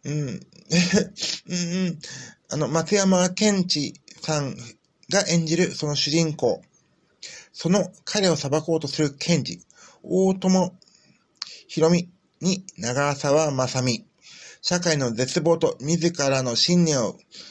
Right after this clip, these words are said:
に、信念に沿って犯行を重ねる犯人と、法の名のもとに犯人を追い詰める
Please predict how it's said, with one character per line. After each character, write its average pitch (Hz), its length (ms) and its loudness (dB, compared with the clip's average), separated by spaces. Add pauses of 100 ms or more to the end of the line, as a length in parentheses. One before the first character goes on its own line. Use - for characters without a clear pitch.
(180)
に、 131 160 -6
信 - 500 0
念 160 140 2
に 139 120 -2
沿 135 80 -2
っ 135 40 -6
て 151 100 0
犯 156 260 -4
行 160 100 0
を 151 40 0
重 160 260 -4
ね 160 120 2
る 160 220 0 (1080)
犯 165 200 -2
人 131 140 0
と、 - 260 -4 (200)
法 139 240 0
の 156 140 2
名 151 120 0
の 151 140 0
も 170 140 0
と 180 120 2
に 185 280 2 (320)
犯 170 260 0
人 151 220 2
を 120 60 2
追 139 80 2
い - 40 4
詰 165 200 -2
め 156 100 2
る 143 180 -2